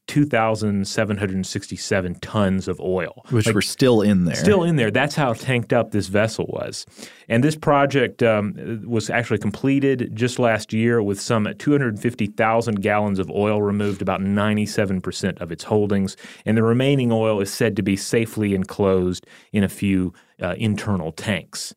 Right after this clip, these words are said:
Speaker 2: Mm-hmm.
Speaker 1: I mean, at least for the foreseeable future.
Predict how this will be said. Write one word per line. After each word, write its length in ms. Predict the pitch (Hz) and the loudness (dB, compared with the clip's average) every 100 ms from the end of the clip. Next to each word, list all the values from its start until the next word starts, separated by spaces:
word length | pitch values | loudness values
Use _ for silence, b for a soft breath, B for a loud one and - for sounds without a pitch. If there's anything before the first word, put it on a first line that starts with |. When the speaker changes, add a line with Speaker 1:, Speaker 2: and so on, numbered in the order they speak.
| 113 | 0
Speaker 2:
Mm-hmm. 280 | 104 78 85 - | 2 0 -4 -6
Speaker 1:
I 60 | |
mean, 160 | 101 85 | -4 -4
at 80 | 95 | -2
least 300 | 104 101 - - _ _ - | -4 -4 -12 -18 _ _ -6
for 100 | 110 | -6
the 80 | 90 | -4
foreseeable 540 | - - 127 101 82 | -6 -2 0 0 -2
future. 500 | - 151 127 - 101 | -6 -2 -2 -4 -14